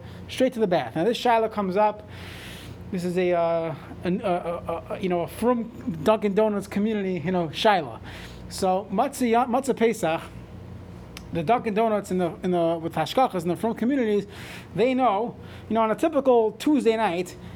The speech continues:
how many people are coming to get donuts and muffins at nine o'clock at night? Very few. Or at seven thirty at night. It's very few people. You know, the store is selling a few sodas and maybe a coffee or two. However, mu-,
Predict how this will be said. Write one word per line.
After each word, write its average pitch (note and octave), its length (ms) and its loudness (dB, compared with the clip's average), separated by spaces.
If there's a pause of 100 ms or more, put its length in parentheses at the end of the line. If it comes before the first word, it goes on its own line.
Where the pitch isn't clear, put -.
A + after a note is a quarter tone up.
(140)
how C4+ 200 4
many C#4+ 120 4
people A3 200 4
are G3+ 60 6
coming A3+ 260 0
to G#3 100 0
get F#3 200 2
donuts G3 420 2
and F3 160 2
muffins F#3 400 2
at E3+ 120 0 (200)
nine F#3+ 260 2
o'clock F3+ 240 2
at D#3+ 60 2
night? B2 200 -4
Very G3 340 2
few. - 240 -8 (180)
Or C#3 140 -4
at - 80 -10
seven G#3+ 280 0
thirty G3 220 2
at F#3 60 0
night. F3+ 260 0 (580)
It's - 440 -2
very C4+ 420 4
few A#3 140 -2
people. A3 220 0
You G#3+ 40 4
know, G#3+ 140 4
the G3+ 80 -4
store B3+ 300 4
is F#3 120 -4
selling A3 300 0
a F#3+ 40 -4
few G#3+ 140 -4
sodas G3 440 2
and F#3 80 0
maybe F#3+ 200 2
a F3+ 60 0
coffee E3 480 -2 (180)
or E3+ 80 -2
two. - 260 -4 (600)
However, A#3+ 480 2 (320)
mu-, A3 220 2